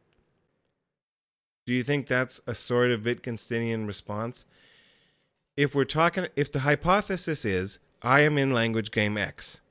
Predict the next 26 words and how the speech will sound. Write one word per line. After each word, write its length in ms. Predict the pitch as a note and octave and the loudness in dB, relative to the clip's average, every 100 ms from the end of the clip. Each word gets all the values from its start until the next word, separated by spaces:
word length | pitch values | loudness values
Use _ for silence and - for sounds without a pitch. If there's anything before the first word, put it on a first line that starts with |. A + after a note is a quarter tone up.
| _ | _
the 100 | G2 | -2
language 340 | G2 G#2 G2 | -2 -2 -2
game 180 | G2+ G2+ | -2 0
where 140 | G2 | 0
I 120 | F2+ G2 | 0 0
am 140 | G2 | -2
called 400 | F#2+ G2 F#2 F2+ - _ | -4 -2 -2 -2 -10 _
Ludwig 320 | F#2+ F2+ E2+ | -6 -6 -6
Wittgenstein, 720 | G2+ D3 C3 - - A#2 A2+ - - - - - _ _ _ _ - | -4 -4 -4 -8 -4 -4 -4 -10 -20 -20 -20 -20 _ _ _ _ -4
if 220 | D#3 D#3 | -2 0
we 80 | C#3+ | 0
wanna 320 | D3 C3+ G#2+ - _ _ _ _ _ | 2 0 -2 -8 _ _ _ _ _
l-, 200 | B2+ B2 _ _ _ _ | -10 -10 _ _ _ _
question 560 | - G3 G#3 - A#2 D#2+ | 0 4 4 2 -2 -4
that, 260 | D2+ G#2 - | -8 -12 -10
if 140 | A#2+ - | -12 -8
the 80 | |
skeptic 420 | A2 - D3 - - | -2 0 0 -4 -8
comes 240 | C#3 A#2+ | -6 -2
in 160 | A#2+ A#2 | -2 -2
and 100 | G#2 | -4
says, 280 | G#2+ F#2+ - _ _ _ _ | -2 -4 -6 _ _ _ _
"But 160 | G2 E2+ | -4 -2
are 180 | D#2+ | -2
you 160 | D#2+ D#2+ | -4 -6
really? 400 | E2+ E2 G#2 D#3 | -6 -4 -4 -6